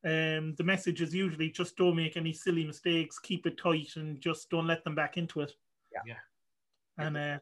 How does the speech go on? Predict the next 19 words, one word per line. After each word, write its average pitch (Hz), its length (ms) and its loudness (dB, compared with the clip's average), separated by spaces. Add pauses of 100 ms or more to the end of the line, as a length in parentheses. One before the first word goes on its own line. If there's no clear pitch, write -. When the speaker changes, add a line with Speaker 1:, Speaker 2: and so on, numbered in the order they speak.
Speaker 1:
that's - 180 2
pretty 180 240 8
much 165 200 4
what 156 120 2
Bristol 160 300 0
did 170 160 4
in 170 60 2
the 151 60 2
second 160 340 2
half. 156 280 0
Fry 175 240 6
got 165 220 6
one 160 160 2
with 156 140 -2
ten 170 160 0
minutes 156 280 -4
to 151 80 -12
go, 151 240 0
but, 147 160 -10